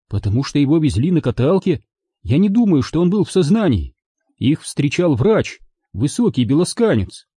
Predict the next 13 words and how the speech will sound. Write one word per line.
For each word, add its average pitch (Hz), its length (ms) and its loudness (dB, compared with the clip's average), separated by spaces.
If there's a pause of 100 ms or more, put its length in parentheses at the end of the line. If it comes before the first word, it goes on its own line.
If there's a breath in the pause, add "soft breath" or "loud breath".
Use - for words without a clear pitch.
(800)
Это 120 320 -4
могла 147 400 0
быть 139 200 -4
Она 151 240 2
Нобис, 156 600 0 (220)
изменившая 127 720 0
облик. 127 400 -2 (600)
«Вы 107 240 0
не 127 120 2
знаете, 139 420 0
куда 151 240 0
они 131 140 4
направлялись?» 143 720 0